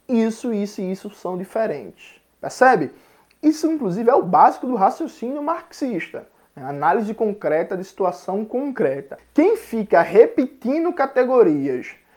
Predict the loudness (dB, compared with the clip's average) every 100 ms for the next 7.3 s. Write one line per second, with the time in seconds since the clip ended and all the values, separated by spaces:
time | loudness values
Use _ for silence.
0 | _ 2 4 2 -4 -2 0 0 -2 4
1 | 8 8 8 4 4 0 0 -2 -2 -6
2 | -10 -6 -2 0 4 6 6 4 6 6
3 | 4 0 -4 -2 0 2 0 0 0 0
4 | -4 -4 -2 -2 0 -2 -4 -6 -4 -4
5 | 2 2 2 0 0 2 2 0 2 2
6 | 2 0 -2 -2 -2 -4 -4 -6 -10 -10
7 | -4 -2 -2